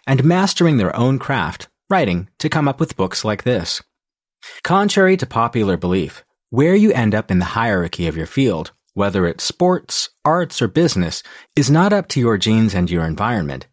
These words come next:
Your talent is yours to code.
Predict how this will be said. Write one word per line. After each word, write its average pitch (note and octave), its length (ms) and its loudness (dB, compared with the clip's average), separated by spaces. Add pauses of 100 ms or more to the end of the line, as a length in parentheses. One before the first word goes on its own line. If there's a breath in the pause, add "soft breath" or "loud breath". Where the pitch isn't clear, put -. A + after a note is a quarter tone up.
(340)
Your E3 220 2
talent C3 480 0 (120)
is C3+ 240 2
yours D3 320 2
to - 120 -6
code. G#2 380 -2